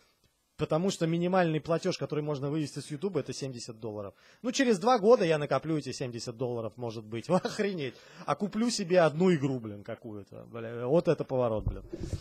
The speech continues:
В общем, я, я решительно был удивлён таким. Пр-,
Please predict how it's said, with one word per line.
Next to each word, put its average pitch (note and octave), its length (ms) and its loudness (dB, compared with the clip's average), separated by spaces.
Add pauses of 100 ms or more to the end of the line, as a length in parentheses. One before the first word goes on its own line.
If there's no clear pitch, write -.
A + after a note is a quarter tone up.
(1500)
В F3 120 0
общем, G#3 260 2
я, A3+ 260 8 (240)
я G3+ 260 4
решительно G3+ 480 4
был D#3+ 200 2
удивлён D#3+ 420 2
таким. B2+ 340 -2 (680)
Пр-, F#3 140 -10